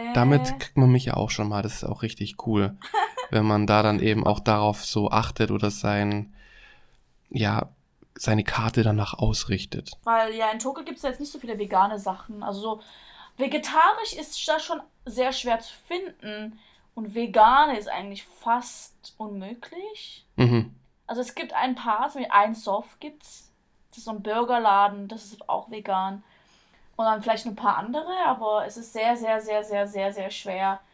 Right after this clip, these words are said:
Speaker 2: vegane Sachen hier zu finden.
Speaker 1: Mhm.
Speaker 2: Und ich glaub, viele Japaner, die checken auch nicht, was vegan ist. Also sogar die, die Englisch können oder die, die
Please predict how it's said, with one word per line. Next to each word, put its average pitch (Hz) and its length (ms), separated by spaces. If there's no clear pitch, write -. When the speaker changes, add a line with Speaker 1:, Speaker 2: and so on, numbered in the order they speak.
Speaker 2:
vegane 208 480
Sachen 202 320
hier 202 160
zu - 120
finden. - 480
Speaker 1:
Mhm. 107 420
Speaker 2:
Und 269 100
ich 269 120
glaub, 302 160
viele 359 180
Japaner, 302 460
die 226 200
checken 370 320
auch 269 160
nicht, 233 160
was 220 200
vegan 190 380
ist. 311 400
Also 208 140
sogar 208 280
die, 226 280
die 214 260
Englisch 226 440
können 240 380
oder 202 140
die, 196 240
die 202 240